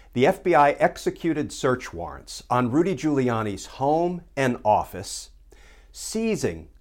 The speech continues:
Rudy's electronic devices. Why?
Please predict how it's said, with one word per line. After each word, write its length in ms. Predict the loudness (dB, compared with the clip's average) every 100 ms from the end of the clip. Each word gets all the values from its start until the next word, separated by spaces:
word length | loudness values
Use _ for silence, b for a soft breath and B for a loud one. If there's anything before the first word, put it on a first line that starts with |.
| -10
Rudy's 340 | -2 2 2 2
electronic 800 | 0 -2 -6 -6 -4 -4 -10
devices. 720 | -12 -8 -8 -8 -12 -14 -16 -18 -20 -20 -20 -12
Why? 540 | -4 -2 2 0 -2